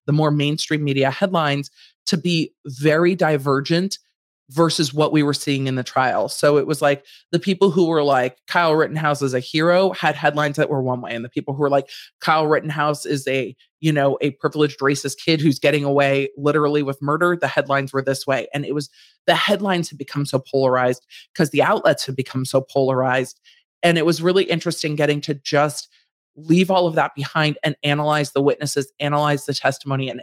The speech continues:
analyze the lawyers that were doing it, it really felt like we were giving sports commentary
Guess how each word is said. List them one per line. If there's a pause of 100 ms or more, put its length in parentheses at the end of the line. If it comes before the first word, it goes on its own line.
analyze
the
lawyers
that
were
doing
it, (300)
it
really
felt
like
we
were
giving
sports
commentary